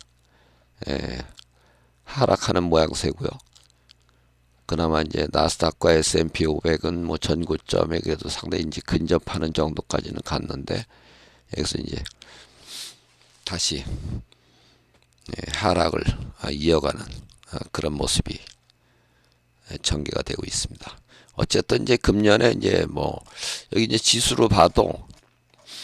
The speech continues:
금년에 뭐 상당히 많이 이제 상승을 한 거거든요. 다우가 십사 프로 올랐고 나스닥이 삼십일 프로,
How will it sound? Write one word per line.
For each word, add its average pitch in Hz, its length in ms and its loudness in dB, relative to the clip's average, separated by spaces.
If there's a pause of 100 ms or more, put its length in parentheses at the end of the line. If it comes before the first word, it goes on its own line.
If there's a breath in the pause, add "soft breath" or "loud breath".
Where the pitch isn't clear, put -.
(920 loud breath)
금년에 107 380 4
뭐 92 160 2
상당히 131 360 8
많이 117 280 8
이제 80 240 2
상승을 98 460 2
한 104 160 0
거거든요. 85 580 2 (840 soft breath)
다우가 101 340 10
십사 - 320 8
프로 - 240 6
올랐고 87 560 4
나스닥이 87 520 4
삼십일 104 640 2
프로, - 460 -2